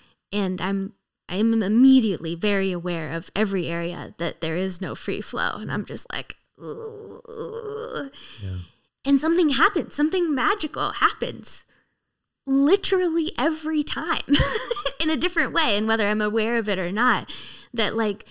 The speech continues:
Speaker 1: the chi begins to move in my body. And sometimes I'm, I'm willing to go with it, and sometimes I'm resisting it.
Speaker 2: Mm-hmm.
Speaker 1: But there's times when I'm just like,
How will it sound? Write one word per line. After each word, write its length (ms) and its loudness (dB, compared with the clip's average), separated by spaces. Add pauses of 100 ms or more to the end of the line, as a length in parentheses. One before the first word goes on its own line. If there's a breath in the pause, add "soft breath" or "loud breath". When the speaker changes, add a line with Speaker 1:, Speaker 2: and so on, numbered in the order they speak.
(200 loud breath)
Speaker 1:
the 100 -2
chi 640 2
begins 440 0
to 80 -6
move 760 2
in 160 0
my 160 -4
body. 600 -6 (440 loud breath)
And 160 4
sometimes 360 4
I'm, 280 0 (140)
I'm 480 -2
willing 440 0
to 120 -2
go 180 -2
with 220 0
it, 120 0
and 120 -2
sometimes 340 0
I'm 180 -4
resisting 580 -4
it. 240 -12 (140)
Speaker 2:
Mm-hmm. 280 -2
Speaker 1:
But 160 -4
there's 200 0
times 440 -2
when 100 -4
I'm 160 -6
just 200 -8
like, 220 -10